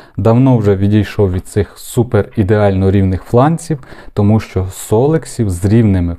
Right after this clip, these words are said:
фланцями не існує. Вони завжди будуть кривими і ніколи рівними у вас на машині не будуть.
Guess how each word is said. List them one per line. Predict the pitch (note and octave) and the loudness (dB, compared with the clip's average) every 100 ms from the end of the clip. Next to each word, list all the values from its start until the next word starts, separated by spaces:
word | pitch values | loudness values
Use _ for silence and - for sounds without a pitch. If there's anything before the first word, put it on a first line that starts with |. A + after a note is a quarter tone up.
| - | -4
фланцями | G2+ A2+ C#3+ B2 G2+ F2 | -2 0 0 0 0 -2
не | F2 F#2 A2+ B2 | -2 -2 0 0
існує. | B2 - A2+ G2+ F2+ | -2 0 2 2 0
Вони | E2+ G2 G#2 | -2 0 0
завжди | F#2+ G2 F#2 F2+ G#2+ G#2+ | 2 0 0 0 0 2
будуть | F#2+ F#2+ | 2 -2
кривими | - G2 F#2+ A2+ D#3 C#3 A2+ - - | -2 -2 2 4 4 0 -4 -12 -12
і | - | -2
ніколи | G2+ G2 B2+ C3+ G#2+ | -2 0 2 4 4
рівними | G2+ A#2+ G2 F#2 | 4 2 2 0
у | F2 | 0
вас | G#2 - | -2 -4
на | F#2 | -6
машині | F2 - G#2 G2 | -6 -4 -2 0
не | F#2 | -2
будуть. | F#2 F2+ E2+ - | 0 -2 -2 -10